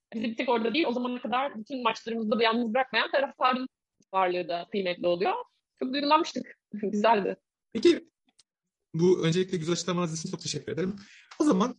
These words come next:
Speaker 1: Evet.
Speaker 2: biraz seni tanıyalım ya. Yani seni çok, e, yakından tanıyan isimler de vardır eminim podcast dinleyecek olan ama biraz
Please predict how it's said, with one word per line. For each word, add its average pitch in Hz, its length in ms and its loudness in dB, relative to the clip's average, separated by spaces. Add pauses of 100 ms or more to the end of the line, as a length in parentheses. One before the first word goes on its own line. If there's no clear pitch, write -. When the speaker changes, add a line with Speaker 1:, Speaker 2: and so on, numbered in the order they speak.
(140)
Speaker 1:
Evet. - 120 0
Speaker 2:
biraz 277 360 2
seni - 320 2
tanıyalım 127 400 0
ya. 135 300 -4 (180)
Yani 190 380 6 (480)
seni 233 180 0
çok, - 220 -2 (200)
e, 143 60 2 (120)
yakından 190 320 4
tanıyan 185 240 2
isimler 175 380 0
de 165 60 0
vardır 139 200 0
eminim 139 300 0
podcast 143 420 -8
dinleyecek 143 300 4
olan 143 120 4
ama 175 240 4 (240)
biraz 311 240 4